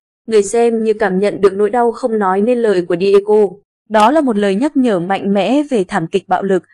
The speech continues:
sức mạnh của âm nhạc và những nhân vật truyền cảm hứng có tác động sâu sắc như Da Silva đối với cộng đồng.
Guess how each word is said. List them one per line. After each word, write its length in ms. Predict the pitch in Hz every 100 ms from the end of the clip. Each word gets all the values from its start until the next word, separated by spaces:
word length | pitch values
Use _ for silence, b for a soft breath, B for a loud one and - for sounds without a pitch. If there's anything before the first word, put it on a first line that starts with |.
| b
sức 220 | - 311
mạnh 220 | 294 254 202
của 120 | -
âm 200 | 220 226
nhạc 200 | 208 180 -
và 80 |
những 200 | 190 202
nhân 180 | 233 233
vật 140 | 208 190
truyền 300 | - 196 170
cảm 200 | 180 170
hứng 300 | 190 190 208
có 140 | 196
tác 200 | 190 277
động 200 | 247 202
sâu 220 | - 220
sắc 300 | 196 277 294
như 180 | 240 226
Da 160 | 202 202
Silva 480 | - 202 196 190 175
đối 220 | 170 165
với 120 | 180
cộng 160 | 233 196
đồng. 260 | 175 165